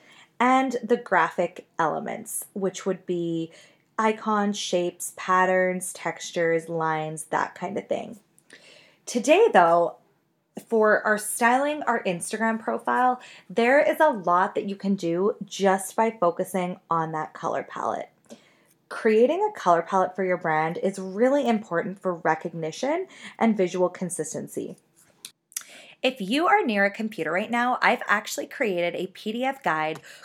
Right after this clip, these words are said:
called How to Easily Style Your Profile that I will link to in the show notes. If you've started doing other things, you may wanna come back and start paying attention again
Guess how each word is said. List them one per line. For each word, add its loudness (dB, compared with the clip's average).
called 0
How 0
to -2
Easily -4
Style 0
Your -4
Profile 0
that 6
I 6
will 0
link 0
to -6
in -2
the 0
show -4
notes. -4
If -4
you've -6
started 2
doing 0
other 2
things, -2
you -4
may -4
wanna 0
come -8
back 0
and -8
start -2
paying -6
attention -4
again 0